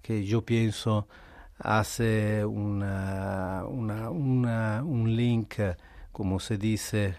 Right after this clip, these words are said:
eh, como una, una fuerza, eh, de amor que es único un poquito de este continente. Entonces, eh,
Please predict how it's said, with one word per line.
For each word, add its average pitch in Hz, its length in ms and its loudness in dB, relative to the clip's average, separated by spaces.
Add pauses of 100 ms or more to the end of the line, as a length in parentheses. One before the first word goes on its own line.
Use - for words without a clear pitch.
(100)
eh, 101 200 -4
como 104 480 0 (500)
una, 110 440 2
una 110 280 0
fuerza, 120 880 2 (340)
eh, - 40 -2
de 113 140 2
amor 120 540 4 (540)
que 127 120 8
es 123 60 12
único 117 600 4 (120)
un 113 180 0
poquito 107 460 -2
de 104 120 -2
este 101 220 -4
continente. 98 840 -2
Entonces, 107 600 0
eh, 98 120 2